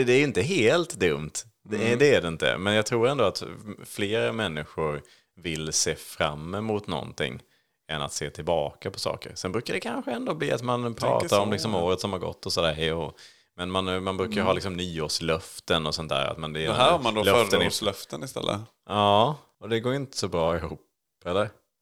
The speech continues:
Speaker 2: Nej, men då tänker jag, det är lite mer peppigt då ju. Alltså, alltså, då kan man ju välja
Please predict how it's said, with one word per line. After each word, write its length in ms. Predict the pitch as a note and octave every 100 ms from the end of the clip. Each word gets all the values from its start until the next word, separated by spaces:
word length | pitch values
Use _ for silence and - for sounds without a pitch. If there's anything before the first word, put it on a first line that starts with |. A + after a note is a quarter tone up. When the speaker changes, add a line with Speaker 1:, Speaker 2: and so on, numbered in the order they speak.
| _ _ _ -
Speaker 2:
Nej, 120 | A#2
men 100 | D3
då 80 | D#3
tänker 300 | G#3+ F#3 C#3
jag, 100 | B2+
det 80 | C#3
är 100 | E3
lite 240 | F3+ E3
mer 220 | D3+ A#2
peppigt 640 | - D3 C3+ _ - C3 -
då 180 | - -
ju. 120 | A2+ G#2+ -
Alltså, 340 | A#2+ A2+ -
alltså, 140 | A2 A2
då 60 |
kan 140 | A2 A#2
man 80 | B2
ju 60 |
välja 180 | C#3